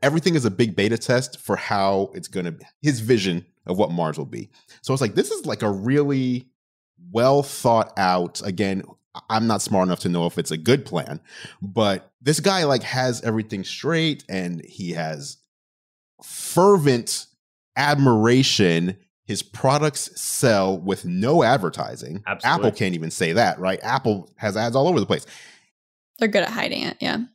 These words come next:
Speaker 1: <laughs> This guy is he's hitting on all cylinders. And then it came to the point where I feel like, aside from the crypto stuff, which was just off the wall,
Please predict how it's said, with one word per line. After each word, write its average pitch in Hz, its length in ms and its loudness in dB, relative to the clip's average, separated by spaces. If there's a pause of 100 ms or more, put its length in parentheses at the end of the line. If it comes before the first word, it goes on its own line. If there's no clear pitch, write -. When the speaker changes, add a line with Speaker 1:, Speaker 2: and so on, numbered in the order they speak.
(100)
Speaker 1:
<laughs> 156 360 2
This 120 260 2
guy 135 460 4
is 147 680 0 (320)
he's 135 140 -6
hitting 226 200 2
on 175 80 4
all 123 180 2
cylinders. - 560 -8 (160)
And 131 180 4
then 160 520 4 (520)
it 123 120 -8
came 214 160 6
to 220 100 -2
the 208 60 2
point 131 300 0
where 107 520 2
I 101 120 -2
feel 143 380 2
like, 95 500 0 (640)
aside 147 360 2
from 156 100 6
the 127 60 6
crypto 92 320 -2
stuff, - 340 -12
which 78 280 -8
was 80 140 -8
just - 260 -8 (460)
off - 220 -6
the 85 100 -10
wall, 71 520 -6